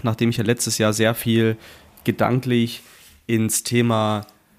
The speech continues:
Optimierung, Weiterentwicklung, Außenwerbung, ähm, mich da vertieft hab, ähm, würde ich dieses Jahr gern, glaub ich, wieder ein bisschen mehr in die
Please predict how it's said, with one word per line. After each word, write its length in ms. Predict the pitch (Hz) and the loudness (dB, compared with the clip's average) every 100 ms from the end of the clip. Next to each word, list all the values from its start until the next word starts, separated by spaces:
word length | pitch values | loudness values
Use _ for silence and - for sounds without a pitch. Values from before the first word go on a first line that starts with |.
| _ _ _ _ _ | _ _ _ _ _
Optimierung, 920 | 135 127 117 113 113 110 98 98 95 95 | -4 -2 0 2 2 0 -2 -8 -10 -14
Weiterentwicklung, 1300 | 104 107 123 120 104 98 101 107 104 107 104 101 104 | -4 0 0 0 -2 -2 -6 -6 -6 -6 -6 -6 -8
Außenwerbung, 880 | - 127 - 107 101 104 104 101 104 - | 0 0 0 -4 -4 -4 -2 -4 -6 -10
ähm, 580 | 101 95 95 95 92 117 - - - | -8 -6 -6 -8 -8 -12 -20 -20 -10
mich 340 | 107 110 - | -4 -4 -4
da 180 | 110 101 | -4 -4
vertieft 540 | - 107 - 113 - | -2 -6 -2 -4 0
hab, 240 | 120 135 - - _ _ _ - _ _ _ _ _ - _ _ | -2 -2 -8 -20 _ _ _ -20 _ _ _ _ _ -20 _ _
ähm, 640 | 104 101 101 98 98 98 95 - - - _ | -6 -4 -2 -2 -4 -4 -6 -12 -20 -20 _
würde 180 | 113 123 | 0 0
ich 80 | 120 | 0
dieses 300 | 120 123 - | -2 -2 0
Jahr 180 | 110 117 | 0 2
gern, 320 | 110 110 110 | 0 -2 0
glaub 180 | 110 113 | 0 0
ich, 160 | 110 | -2
wieder 420 | 113 110 107 107 - - - _ | -2 0 0 -2 -4 -18 -20 _
ein 120 | 110 | -4
bisschen 400 | 117 120 - 110 | 0 0 2 2
mehr 380 | 107 107 110 107 - _ _ _ | 2 2 0 -2 -6 _ _ _
in 140 | 110 107 | -4 -2
die 260 | 104 104 | -2 -4